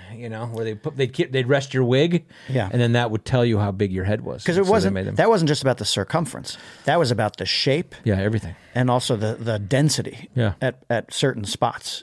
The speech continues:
Speaker 1: Yeah.
Speaker 2: And, you know, like, if you have dents and stuff, like, they want that wig to fit perfectly.
Speaker 1: Yeah. But I,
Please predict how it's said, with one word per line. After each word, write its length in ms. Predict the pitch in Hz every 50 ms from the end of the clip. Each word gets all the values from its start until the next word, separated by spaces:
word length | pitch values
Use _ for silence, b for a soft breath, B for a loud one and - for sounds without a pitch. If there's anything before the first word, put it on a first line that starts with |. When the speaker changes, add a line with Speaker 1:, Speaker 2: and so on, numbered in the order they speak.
| -
Speaker 1:
Yeah. 220 | - 185 127 101 87 - _ _
Speaker 2:
And, 300 | - 120 113 113 120 113
you 160 | 120 135 139 127
know, 160 | 117 107 107
like, 260 | 107 104 107 104 -
if 100 | 117 -
you 60 | 123
have 180 | 117 101 107 104
dents 300 | 104 139 135 135 139 -
and 100 | 131 113
stuff, 120 | - 123 127
like, 80 | 123
they 100 | 120 139
want 160 | 151 143 123 -
that 120 | 123 110
wig 160 | 110 113 107
to 80 | 98 -
fit 160 | - 104 -
perfectly. 460 | - - 131 120 - - - 87 73 -
Speaker 1:
Yeah. 180 | 110 104 98 76 B B B B B B B B B B B B B B B B -
But 80 | 139
I, 60 | 160